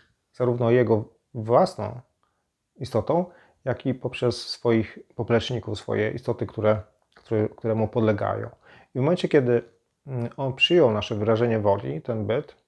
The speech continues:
który, jeżeli chcecie wiedzieć, jak Moloch wygląda, to Wyszukajcie sobie na, na Google, e, jak wygląda moloch. Był byt potężny, e, właśnie z rogami na głowie.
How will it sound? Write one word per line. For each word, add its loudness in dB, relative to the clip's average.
który, -2
jeżeli -4
chcecie 2
wiedzieć, -4
jak 0
Moloch 4
wygląda, -2
to -6
Wyszukajcie -2
sobie -4
na, -6
na -6
Google, 2
e, -6
jak -4
wygląda -2
moloch. 0
Był 2
byt 2
potężny, 2
e, -6
właśnie -4
z -2
rogami 0
na -2
głowie. 0